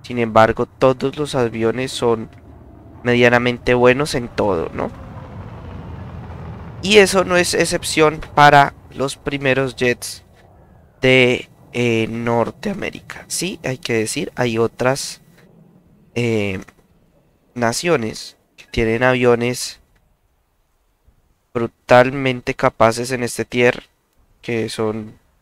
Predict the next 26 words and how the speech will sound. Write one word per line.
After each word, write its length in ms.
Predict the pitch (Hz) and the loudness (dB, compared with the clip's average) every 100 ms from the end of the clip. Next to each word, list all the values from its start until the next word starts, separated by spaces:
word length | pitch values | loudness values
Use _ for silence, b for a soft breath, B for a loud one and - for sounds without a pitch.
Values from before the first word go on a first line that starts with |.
| _ _ - | _ _ 0
terribles 800 | 127 139 143 127 131 135 - - | 2 2 0 2 2 2 -2 -10
y 180 | 113 | -8
no 200 | 113 110 | -4 -2
los 140 | 107 107 | -2 -2
vamos 260 | 110 113 | -4 -4
a 60 | 135 | -6
encontrar 340 | 127 123 113 | -6 -2 0
en 80 | 113 | 0
combate 480 | 120 120 113 - 147 _ _ _ _ _ _ _ - | -2 -2 -2 -2 -10 _ _ _ _ _ _ _ -8
y 100 | 131 | -4
nos 180 | 120 | -2
van 160 | 113 110 | 0 -2
a 40 | |
sacar 380 | 117 123 113 110 _ - | -2 -4 -4 -6 _ -14
más 480 | 120 120 127 123 | -4 0 2 2
de 160 | 120 120 | 0 0
un 320 | 117 113 113 | -2 -6 -8
grito. 500 | 117 117 110 - 165 _ _ _ _ _ _ _ _ _ _ _ _ | -6 -6 -6 -6 -8 _ _ _ _ _ _ _ _ _ _ _ _
Pero 240 | 202 214 214 | 0 2 2
precisamente 800 | 202 196 180 185 180 170 165 | -2 -2 -2 0 0 -2 -4
para 400 | - - 160 147 | -2 0 4 6
eso 320 | 139 139 143 - | 6 4 -2 -2
es 160 | 135 | -4
este 280 | 127 - 123 | -6 -4 -2
video. 380 | 113 110 104 - - | 0 0 -2 -4 -8
Yo 400 | 131 185 127 | 0 4 4